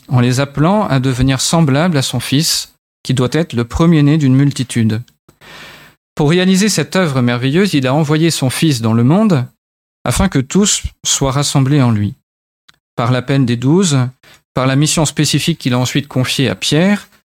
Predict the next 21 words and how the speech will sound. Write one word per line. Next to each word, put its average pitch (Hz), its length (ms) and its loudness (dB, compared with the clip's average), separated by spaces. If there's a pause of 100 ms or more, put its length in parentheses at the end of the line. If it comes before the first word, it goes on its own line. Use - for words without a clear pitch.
par 127 160 -2
l'institution 151 600 0
de 123 100 0
l'Eucharistie, 123 760 0 (800)
il 135 160 2
a 135 60 2
voulu 170 260 2
établir 165 480 0
son 131 240 0
Église, 160 520 0 (480)
par 131 120 -2
laquelle 156 320 -2
la 135 100 0
vérité 120 440 -4
serait 113 240 -4
ensuite - 340 -2
annoncée 131 540 0
à 110 100 -4
tous 147 200 -2
les 120 200 0
hommes, 208 300 0